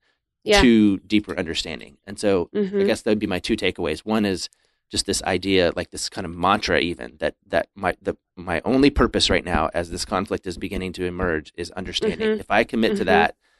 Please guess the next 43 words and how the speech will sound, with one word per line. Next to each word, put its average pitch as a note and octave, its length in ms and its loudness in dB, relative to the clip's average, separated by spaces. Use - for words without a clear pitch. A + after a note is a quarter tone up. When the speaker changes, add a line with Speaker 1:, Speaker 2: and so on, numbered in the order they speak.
Speaker 2:
then, A2 520 4
okay. A#2 340 2
And A2+ 120 4
then A2 300 6
how A#2 140 4
do B2 80 8
I A2 60 8
do A2+ 140 6
that? - 220 2
Well, F#2+ 380 4
Speaker 1:
Mm-hmm. F3+ 320 2
Speaker 2:
maybe B2 220 6
you G2+ 80 6
just F#2 160 2
say F#2+ 100 2
something G2+ 260 0
like, G2 260 2
"I've C#3 140 2
never E3 180 2
thought G3+ 180 4
of A2 80 0
that F#2+ 120 4
before." A#1+ 480 -2
Or G#2+ 120 2
maybe A2+ 240 4
you G#2+ 120 6
tap G2+ 220 2
Speaker 1:
Mm-hmm. G2 140 4
Speaker 2:
into F#2+ 140 2
some F#2+ 180 -6
of E2+ 60 -10
these F2 180 -4
library F2 400 0
of E2 80 -4
tools F#2 280 -2
that - 120 -8
you E2 80 -12
can E2 280 -14
get - 320 -2
through F2 420 -4
a E2 60 -10
conference G#2 400 -2
like E2 160 -2